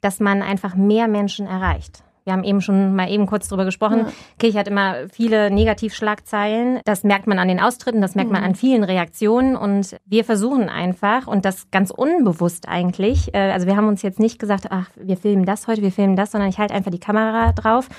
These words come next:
Speaker 1: Und auf authentische Art und Weise den Menschen zu zeigen, „Ey, Kirche ist auch lustig, ist modern und trotzdem in der Liturgie t-, klassisch“,
Speaker 2: Ja.
Speaker 1: ne? Also das ist nämlich, äh, Chef,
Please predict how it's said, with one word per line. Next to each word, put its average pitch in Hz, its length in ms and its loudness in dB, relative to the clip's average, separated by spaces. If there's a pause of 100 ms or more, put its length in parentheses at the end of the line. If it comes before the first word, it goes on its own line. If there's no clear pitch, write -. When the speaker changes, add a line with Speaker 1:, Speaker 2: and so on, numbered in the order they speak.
(300)
Speaker 1:
Und - 340 -2
auf 202 280 -2
authentische 240 640 -2
Art 214 180 0
und 196 160 -2
Weise 233 580 0 (300)
den 214 120 4
Menschen 226 280 2
zu 208 120 -8
zeigen, 220 320 -2
„Ey, 220 260 -2
Kirche 233 420 -4
ist - 300 -4
auch 170 220 0
lustig, 220 720 0
ist 233 140 -4
modern 202 640 0
und 220 280 -4
trotzdem 262 880 -4
in 226 100 4
der 220 80 4
Liturgie 220 600 0
t-, - 200 -20 (160)
klassisch“, - 560 -4
Speaker 2:
Ja. 233 80 -4
Speaker 1:
ne? 214 160 2
Also 196 240 2
das 190 260 -2
ist - 160 -8
nämlich, 160 400 -4
äh, 175 60 0
Chef, 190 240 2